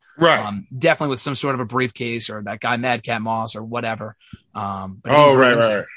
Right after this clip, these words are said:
Speaker 2: Yeah, he, he's, he's probably gonna factor into the finish, I would assume, as well. And, uh,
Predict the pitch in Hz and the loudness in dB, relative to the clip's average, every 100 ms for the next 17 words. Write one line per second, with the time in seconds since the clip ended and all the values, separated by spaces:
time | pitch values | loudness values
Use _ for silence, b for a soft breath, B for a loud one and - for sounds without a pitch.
0 | - 113 127 117 139 131 143 123 123 165 | -14 -4 0 0 0 0 -2 -2 -4 -4
1 | - 180 160 139 - 131 127 127 110 110 | 4 4 4 -2 -2 -2 -2 -6 -8 -8
2 | 117 - 113 110 - 110 101 104 110 104 | -8 -8 -8 -8 -8 -8 -10 -8 -6 -6
3 | 95 101 98 95 | -8 -10 -8 -8